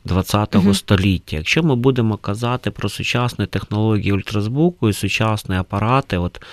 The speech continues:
Speaker 1: останніх, там, трьох-п'яти років, то, е,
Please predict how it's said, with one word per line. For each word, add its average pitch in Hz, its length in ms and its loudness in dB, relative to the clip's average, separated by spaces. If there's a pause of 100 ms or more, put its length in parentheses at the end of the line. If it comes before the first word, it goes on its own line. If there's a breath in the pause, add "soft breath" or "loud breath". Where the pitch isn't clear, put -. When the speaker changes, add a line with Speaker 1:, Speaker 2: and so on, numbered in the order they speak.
(320 loud breath)
Speaker 1:
останніх, 107 720 -2 (200)
там, 85 220 -2 (100)
трьох-п'яти 104 760 2
років, 143 460 2
то, 98 420 2 (540 loud breath)
е, 98 40 -2